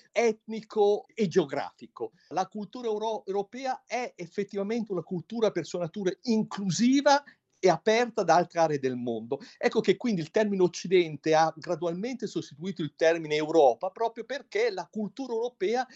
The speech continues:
è andata in altre aree del mondo. Pensiamo alle Americhe, pensiamo all'Oceania,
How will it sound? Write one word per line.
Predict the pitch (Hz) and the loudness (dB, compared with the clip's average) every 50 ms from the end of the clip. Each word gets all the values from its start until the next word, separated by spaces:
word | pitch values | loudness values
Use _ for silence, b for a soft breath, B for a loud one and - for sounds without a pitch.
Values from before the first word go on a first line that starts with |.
| B B _ | B B _
è | _ - | _ -6
andata | 170 175 175 180 214 220 220 - | -6 -4 -2 0 0 0 0 -2
in | 202 185 | -2 0
altre | 220 254 262 240 - - | 0 0 0 -2 0 0
aree | 170 160 143 139 | 0 0 0 -2
del | 127 120 117 | -4 -4 -4
mondo. | 123 147 165 165 143 120 110 95 110 B B B B _ | -2 0 0 0 0 -2 -6 -8 -10 B B B B _
Pensiamo | - 143 139 135 - - - 147 147 143 | -8 -6 -6 -6 -6 -4 -2 -2 0 0
alle | 127 123 127 | 0 0 0
Americhe, | 123 127 156 214 226 208 165 127 123 - _ - 117 113 B 226 233 202 _ | 0 0 0 0 2 2 0 0 -2 -6 _ -4 -4 -4 B -8 -14 -20 _
pensiamo | - 147 139 131 - - - 143 135 139 143 135 135 | -6 -6 -6 -6 -6 -4 -2 0 0 0 2 2 2
all'Oceania, | 131 127 143 135 135 - - 143 135 156 226 208 214 202 190 156 131 120 117 117 | 2 2 0 -2 -4 -6 -6 -4 -2 -2 -2 -2 -4 -4 -6 -6 -6 -4 -6 -6